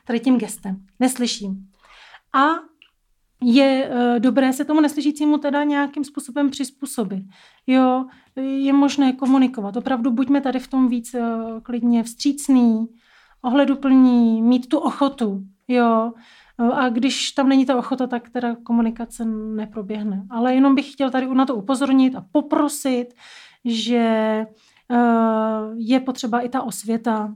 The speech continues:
mm, o světě neslyšícím, protože my, náš svět neslyšících je malý a dost těch slyšících lidí, veřejnosti vlastně o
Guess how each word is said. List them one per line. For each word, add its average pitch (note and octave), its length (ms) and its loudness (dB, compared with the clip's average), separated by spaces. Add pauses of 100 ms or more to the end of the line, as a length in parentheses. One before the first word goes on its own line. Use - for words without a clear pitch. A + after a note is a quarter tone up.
(100)
mm, B3 180 -2
o D4 260 2
světě G#3+ 540 -8 (120)
neslyšícím, G#3+ 840 -8
protože A#3+ 340 0
my, C4+ 360 4 (300)
náš B3 180 0
svět C4 300 0
neslyšících B3 800 -4 (280)
je A#3 480 2
malý C#4+ 500 2 (280)
a A#3 360 2 (180)
dost B3+ 420 0 (120)
těch B3 160 -6
slyšících A#3+ 600 -8
lidí, A#3 440 0
veřejnosti A#3 540 -4
vlastně A3+ 340 -8
o A#3 100 -8